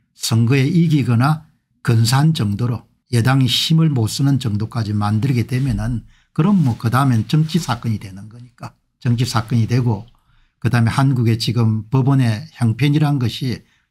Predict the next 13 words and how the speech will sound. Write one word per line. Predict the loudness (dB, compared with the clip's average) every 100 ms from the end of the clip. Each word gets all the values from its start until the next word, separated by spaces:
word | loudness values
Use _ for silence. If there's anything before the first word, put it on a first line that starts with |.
| _
뭐 | -2 -2 -4 -2
어떻게 | -2 0 0 0 0
판결이 | 0 2 2
나올 | 2 2 0
수는 | -2 -4 -4 -10 _ -6
모르는 | -2 2 2 2 2
거죠. | 0 -6 -14 _ _ _ _ _ _ _ _ -2
일 | 0
심, | 2 2 2 2
이 | 0
심 | 0 0 0
대법관까지 | 0 0 -4 -6 -8 -8 -10 -10 -4
가면은 | -2 -2 -4